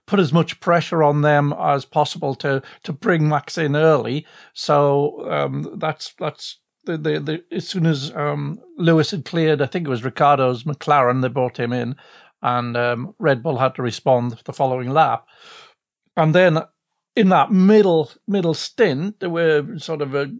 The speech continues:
a couple of seconds, what, what, th-, between one point two and two seconds apart for the, pretty much the whole of that middle stint. And they, they were re-, really just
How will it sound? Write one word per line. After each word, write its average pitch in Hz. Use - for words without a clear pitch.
a -
couple 170
of 143
seconds, 143
what, 170
what, 185
th-, 226
between 196
one 185
point 160
two 151
and 143
two 147
seconds 127
apart 120
for -
the, 123
pretty 180
much 135
the 139
whole 131
of 120
that 127
middle 123
stint. 110
And 156
they, 156
they 170
were 185
re-, 202
really 196
just -